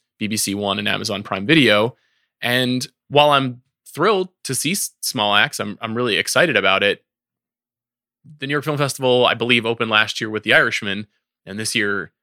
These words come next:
is opening with a T V episode. It,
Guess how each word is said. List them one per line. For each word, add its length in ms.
is 140
opening 400
with 320
a 60
T 140
V 120
episode. 420
It, 140